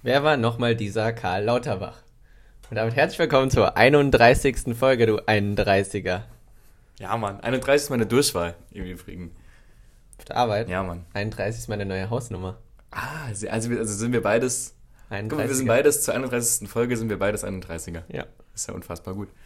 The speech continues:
Speaker 2: Also wir hatten jetzt, ähm, die, glaub ich, längste unangekündigte, angekündigte Pause, die wir
Speaker 1: Die war ja
Speaker 2: jemals
Speaker 1: schon angekündigt.
Speaker 2: Ja, also war klar, dass sie kommt. Also, wer uns in den letzten dreißig Folgen verfolgt hat, dem war klar.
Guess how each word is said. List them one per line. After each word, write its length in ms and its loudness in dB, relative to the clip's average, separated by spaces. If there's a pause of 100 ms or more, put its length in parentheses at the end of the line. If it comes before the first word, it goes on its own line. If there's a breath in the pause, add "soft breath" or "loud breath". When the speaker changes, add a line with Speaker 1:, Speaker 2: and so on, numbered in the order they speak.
(1200 soft breath)
Speaker 2:
Also 160 -4
wir 80 2
hatten 160 -2
jetzt, 380 -4 (100)
ähm, 400 0 (640)
die, 380 -8
glaub 180 -4
ich, 140 -8
längste 680 -4 (840)
unangekündigte, 840 -2
angekündigte 500 -4
Pause, 300 0
die 160 -4
wir 80 -4
Speaker 1:
Die 60 -12 (140)
war 80 -8
ja 60 -4
Speaker 2:
jemals 220 -2
Speaker 1:
schon 160 2
angekündigt. 800 -4 (160)
Speaker 2:
Ja, 140 -4
also 180 -6
war 100 -2
klar, 200 -4
dass 140 -4
sie 60 -8
kommt. 360 -8
Also, 240 -2 (340 loud breath)
wer 200 4
uns 140 -2
in 60 -4
den 100 2
letzten 300 -2
dreißig 320 -4
Folgen 380 -2
verfolgt 400 -4
hat, 240 -6
dem 140 0
war 100 4
klar. 480 0